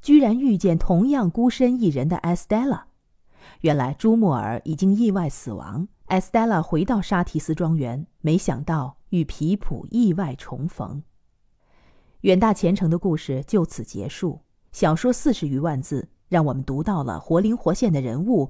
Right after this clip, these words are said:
错综复杂的情节，还有爱情、成长、复仇、和解等各式主题。狄更斯用一个多线结构把这些元素完美地融合在一起。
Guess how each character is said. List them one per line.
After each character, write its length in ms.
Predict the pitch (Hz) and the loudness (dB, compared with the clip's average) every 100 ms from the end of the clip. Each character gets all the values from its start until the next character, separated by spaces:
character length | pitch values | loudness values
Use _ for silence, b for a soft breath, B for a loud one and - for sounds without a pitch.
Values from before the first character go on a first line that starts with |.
| B | B
错 240 | - - 196 | -6 0 0
综 160 | 226 | 0
复 160 | 233 160 | -2 -2
杂 160 | 131 151 | -2 -4
的 80 | 190 | -6
情 340 | - 127 175 | -6 -4 -4
节， 300 | - 98 - b b | -4 -6 -8 b b
还 160 | - 139 | -2 -2
有 180 | 123 107 | -2 -4
爱 280 | 185 180 143 | -2 -2 -2
情、 420 | 135 - 135 151 | -6 -8 -4 -2
成 340 | 185 - 147 226 | -2 -2 0 0
长、 260 | 147 127 | -2 -6
复 300 | 147 - 262 | -10 -4 -4
仇、 320 | 185 - 135 180 | -2 -4 -4 -4
和 360 | - 151 160 | -6 -2 0
解 280 | - 131 76 b b | 0 -4 -4 b b
等 180 | 165 127 | -2 -2
各 240 | - 277 165 | 0 0 0
式 220 | - 143 | -4 -6
主 180 | 120 - | -8 -12
题。 360 | - - 147 - _ b b b b b - | -14 -14 -14 -16 _ b b b b b 0
狄 140 | 220 | 2
更 160 | 226 247 | 4 2
斯 200 | - 254 | 2 2
用 160 | 247 175 | 4 2
一 100 | 185 | 2
个 140 | 208 | 2
多 180 | 262 277 | 4 2
线 260 | - 247 | 4 2
结 240 | 170 139 135 | 2 0 -2
构 280 | 170 139 139 | 0 -2 -2
把 180 | 151 | -2
这 140 | 156 247 | 0 0
些 160 | 214 | 2
元 200 | 196 147 | 2 2
素 220 | 170 220 156 | 0 0 0
完 220 | 139 180 | 0 0
美 260 | 247 113 | -2 -2
地 100 | 131 | -4
融 200 | 147 151 | -4 -4
合 160 | 214 143 | -2 -2
在 180 | 165 151 | -2 -4
一 80 | 151 | -6
起。 360 | - 117 156 | -10 -12 -12